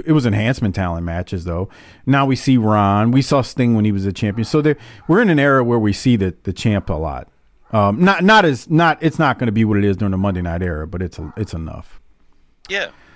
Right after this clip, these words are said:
Speaker 1: All
Speaker 2: You
Speaker 1: right,
Speaker 2: got them
Speaker 1: Doc.
Speaker 2: doggies in the background going nuts. Somebody must have just got
Speaker 1: Ridiculous.
Speaker 2: home. Is somebody breaking
Speaker 1: No.
Speaker 2: in?
Speaker 1: It's, they're fucking idiots, bruh. They're idiots. They bark at the wind sometimes. It's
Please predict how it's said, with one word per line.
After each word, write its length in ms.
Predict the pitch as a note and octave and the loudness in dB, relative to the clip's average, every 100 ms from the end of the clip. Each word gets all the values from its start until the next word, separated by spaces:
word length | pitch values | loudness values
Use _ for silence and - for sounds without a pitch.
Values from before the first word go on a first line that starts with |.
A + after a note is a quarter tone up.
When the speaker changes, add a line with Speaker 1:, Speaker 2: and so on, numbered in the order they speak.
| _ _ _ _ | _ _ _ _
Speaker 1:
All 100 | E3 E3 | 4 4
Speaker 2:
You 60 | |
Speaker 1:
right, 40 | C#3 | 4
Speaker 2:
got 100 | A#2 | 2
them 180 | B2 A#2 | 2 0
Speaker 1:
Doc. 120 | D3 | -2
Speaker 2:
doggies 280 | F3+ D#3 B2 | -6 -8 -10
in 80 | B2+ | -10
the 80 | |
background 540 | A2+ B2 G2 A#2+ A2+ G#2+ | -8 -8 -8 -8 -10 -10
going 300 | G#2+ F#2 G#2+ | -16 -16 -8
nuts. 360 | D3 B2 - | -6 -6 -8
Somebody 300 | - C3+ A#2 | -18 -14 -12
must 200 | F#2+ G#2 | -12 -10
have 120 | G2+ E2+ | -8 -8
just 220 | F2+ - | -8 -8
got 100 | G2 F2+ | -10 -10
Speaker 1:
Ridiculous. 180 | - | -14
Speaker 2:
home. 120 | D#2+ D2+ | -20 -20
Is 60 | |
somebody 300 | - B2+ C3 | -18 -10 -8
breaking 380 | C3 C3 C3 A2 | -2 0 2 0
Speaker 1:
No. 60 | G2 | -2
Speaker 2:
in? 220 | A#2 A2 _ _ _ _ - | -6 -10 _ _ _ _ -4
Speaker 1:
It's, 280 | A#2 - - | -4 -6 -10
they're 180 | C#3 C3 | -4 -4
fucking 460 | A2 D3 C3+ B2 F#2 | -2 -4 -4 -4 -4
idiots, 540 | B2 B2+ G#2 E2+ - | -2 -2 -2 -6 -12
bruh. 440 | - G2+ A2+ A#2+ - _ _ _ _ _ _ _ _ _ _ _ _ _ _ - | -8 -4 -4 -4 -8 _ _ _ _ _ _ _ _ _ _ _ _ _ _ -2
They're 180 | B2 | 0
idiots. 640 | B2 B2 G#2+ E2+ D2+ - - _ _ _ _ _ _ _ _ _ _ _ - | 2 0 0 -4 -10 -18 -20 _ _ _ _ _ _ _ _ _ _ _ -4
They 140 | A#2 | -2
bark 400 | G2+ B2 C#3+ - | 0 2 2 2
at 260 | B2+ A2+ - | 0 0 -2
the 80 | G#2+ | -2
wind 400 | A2 A#2 G#2 F#2 | 2 2 2 -2
sometimes. 800 | F#2 D#2+ F#2 D2+ C2+ F2 - - | -6 -6 -8 -10 -12 -18 -20 -14
It's 300 | G2+ - - | -12 -12 -16